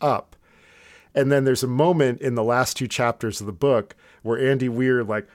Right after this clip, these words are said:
pulls, like, the carpet out from under you, and what you thought were, like, galactic level stakes turn out to be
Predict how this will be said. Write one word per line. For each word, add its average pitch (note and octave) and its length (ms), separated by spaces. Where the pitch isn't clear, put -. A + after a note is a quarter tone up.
pulls, D#3 720
like, B2 340
the B2+ 120
carpet C#3 380
out A#2+ 180
from A2+ 180
under B2+ 200
you, F#2 420
and A2+ 580
what B2 260
you B2 140
thought C3+ 600
were, A2+ 260
like, G#2 480
galactic A#2 580
level D3 240
stakes - 720
turn D#3+ 260
out C#3 200
to C3 80
be A2 460